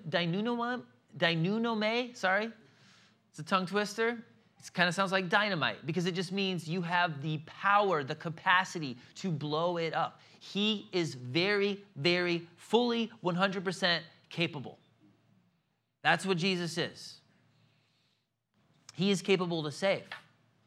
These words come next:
to do something that the Old Testament saints, the Old Testament priests could never do in themselves.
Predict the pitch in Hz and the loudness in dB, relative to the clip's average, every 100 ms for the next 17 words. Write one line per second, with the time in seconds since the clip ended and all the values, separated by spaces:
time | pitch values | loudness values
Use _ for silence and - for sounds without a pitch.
0 | _ _ _ 170 185 196 214 202 202 175 | _ _ _ -2 0 0 -2 -2 0 0
1 | 185 196 202 196 196 196 165 208 208 214 | 2 2 4 2 0 -6 -4 -4 -2 -6
2 | - - _ 180 185 202 190 180 180 175 | -12 -20 _ -2 0 0 -2 -6 -6 -2
3 | 220 233 214 - - - - _ - 190 | -2 -2 -4 -12 -16 -18 -20 _ 2 4
4 | 156 180 202 208 185 208 196 180 165 180 | 4 4 4 4 2 0 0 -4 0 0
5 | 104 - - - | 0 -4 -16 -16